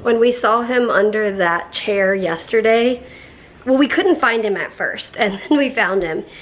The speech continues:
and it cracked us up because we were like, "Wow, he's still doing funny new things even after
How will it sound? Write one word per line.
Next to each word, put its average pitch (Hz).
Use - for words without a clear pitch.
and -
it -
cracked 233
us 285
up 190
because 226
we 247
were 254
like, 277
"Wow, 403
he's 349
still 466
doing 453
funny 311
new 277
things 226
even 247
after 254